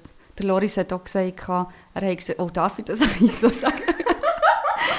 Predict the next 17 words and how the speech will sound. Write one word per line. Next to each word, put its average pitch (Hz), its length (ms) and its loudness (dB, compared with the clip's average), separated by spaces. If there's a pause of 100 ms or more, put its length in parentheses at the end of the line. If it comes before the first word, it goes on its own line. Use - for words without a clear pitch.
(380)
Er 359 120 4
hat - 60 -10
sich 302 140 -8
das 277 200 -4
am 254 160 4
Anfang 240 340 4
verklemmt 208 560 -2
und 208 60 -4
jetzt - 180 -6
ist 220 140 -4
es - 60 -8
so 214 140 0
wie 214 120 -2
egal, 190 480 0
wenn 196 140 -2
man 190 100 -6
voreinander 180 640 -6